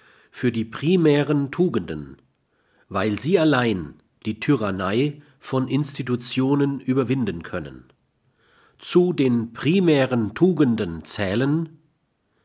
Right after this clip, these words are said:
die Zivilcourage, die sich gegen allgemeine Vorurteile stellt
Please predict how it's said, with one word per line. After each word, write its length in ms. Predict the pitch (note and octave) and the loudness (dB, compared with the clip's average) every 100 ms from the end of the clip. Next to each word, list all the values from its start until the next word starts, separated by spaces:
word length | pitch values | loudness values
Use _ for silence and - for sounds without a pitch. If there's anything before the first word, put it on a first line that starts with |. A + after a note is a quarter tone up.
| _ - | _ -4
die 140 | A#2+ | -2
Zivilcourage, 1120 | - C#3 B2+ D#3+ D#3+ D3 B2+ E2+ D2+ - - _ _ _ _ _ _ _ _ _ | 0 0 2 2 2 0 -2 -2 -8 -12 -16 _ _ _ _ _ _ _ _ _
die 80 | A2+ | -6
sich 280 | A2+ B2 B2+ | -2 -4 2
gegen 320 | C#3 E3+ E3 | 4 4 4
allgemeine 540 | G#2+ D3+ F#3 E3 C#3+ C3+ | 2 4 4 4 2 0
Vorurteile 600 | - D3+ D#3 D3+ D3+ D#3+ | 0 0 0 0 0 -2
stellt 540 | - - D#3 E3+ - | -2 0 0 0 -4